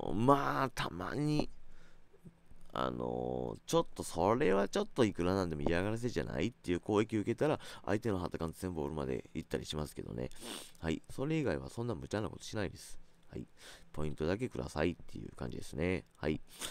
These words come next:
基本自分平和主義者なんでね。はい。ね。で、最終、さっき言いましたよね。最終イベントをとっとと終わらす。はい、ために。あとはですね、えー、最終を使って、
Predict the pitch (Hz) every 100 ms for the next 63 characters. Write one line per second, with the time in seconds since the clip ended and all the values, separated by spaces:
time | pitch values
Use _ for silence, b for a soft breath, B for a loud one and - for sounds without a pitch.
0 | B - 208 202 113 98 95 76 73 87
1 | 85 - 57 52 65 - B B B -
2 | - - - - - - _ - - -
3 | - - - - - - - B B B
4 | B B B B B B - 90 71 -
5 | 90 104 95 107 101 - 76 107 101 92
6 | - 95 160 - B - 113 113 113 -
7 | - 104 98 107 90 62 - 101 - 85
8 | - 113 87 62 82 85 78 73 - 67
9 | 60 - - 73 - 82 73 62 58 55
10 | B B B 123 156 151 87 82 76 -
11 | B B B - 87 85 80 80 - 185
12 | 196 170 - - 156 165 151 - - 117
13 | 95 - - - - 165 127